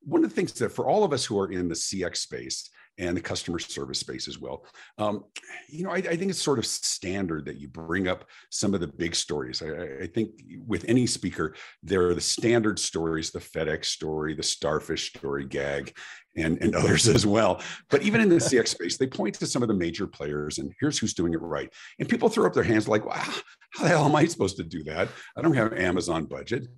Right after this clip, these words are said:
Uh, I'm not international." Well, uh, my guest today is really good at this. Um, he, he's a, he's a trainer. I, I'll let him say more about him, but I'll, I'll give you his, his standard, uh, introduction here.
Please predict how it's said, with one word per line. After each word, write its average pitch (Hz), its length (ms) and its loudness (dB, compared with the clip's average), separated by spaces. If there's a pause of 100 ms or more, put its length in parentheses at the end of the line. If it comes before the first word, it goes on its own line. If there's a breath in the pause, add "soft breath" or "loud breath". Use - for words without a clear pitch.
(260 soft breath)
Uh, 80 200 -2
I'm 131 140 4
not 117 220 2
international." 82 720 -4 (180 loud breath)
Well, 110 520 4
uh, 87 180 2 (220)
my 110 80 -2
guest 208 220 0
today 214 160 2
is 101 240 -2
really 156 600 -2 (220)
good 101 360 4
at 76 440 -6
this. - 500 -2 (420 soft breath)
Um, 85 480 2 (200)
he, 147 560 -6
he's 123 220 2
a, - 40 2
he's 117 220 2
a 104 40 2
trainer. 165 640 4
I, 143 80 0
I'll 156 180 0
let 175 200 0
him 127 180 -2
say 127 220 -2
more 107 160 0
about 92 180 -2
him, 98 100 -2
but 107 80 0
I'll, 147 200 -2
I'll 156 100 2
give 139 240 -2
you 104 320 -6 (240 loud breath)
his, 92 260 -4
his 92 240 -2
standard, 104 720 0
uh, 78 200 -4
introduction 87 580 -2
here. 67 240 -10